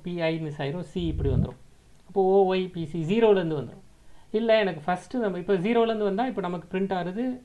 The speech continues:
ஜீரோ, டூ, ஃபோர், சிக்ஸ் இது பிரிண்ட் ஆகுது. ஒருவேளை ஆட் நம்பர்ஸ் வேணும் அப்படின்னா ஆட் நம்பர்ஸ்க்கு இப்படி ஒன்லேருந்து பிரிண்ட் பண்ணணும்னா ஆட் நம்பர்ஸ் நமக்கு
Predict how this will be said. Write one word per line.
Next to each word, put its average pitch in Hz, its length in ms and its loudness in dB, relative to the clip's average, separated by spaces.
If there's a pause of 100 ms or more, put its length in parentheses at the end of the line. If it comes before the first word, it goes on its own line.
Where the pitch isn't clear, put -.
(200)
ஜீரோ, 190 280 0 (800)
டூ, 202 80 2 (1400)
ஃபோர், 196 340 -2 (500)
சிக்ஸ் 190 200 -4 (240)
இது 190 140 4
பிரிண்ட் 165 240 -4
ஆகுது. 110 140 -10 (200)
ஒருவேளை 208 300 6 (140)
ஆட் 208 180 2
நம்பர்ஸ் 170 320 -4
வேணும் 139 260 -4 (560)
அப்படின்னா 180 300 0 (100)
ஆட் 202 180 0
நம்பர்ஸ்க்கு 165 340 -2
இப்படி 165 120 -2 (120)
ஒன்லேருந்து 165 420 -2
பிரிண்ட் 151 180 -4
பண்ணணும்னா 143 380 -6 (160)
ஆட் 170 200 -2
நம்பர்ஸ் 151 320 -2
நமக்கு 139 220 -6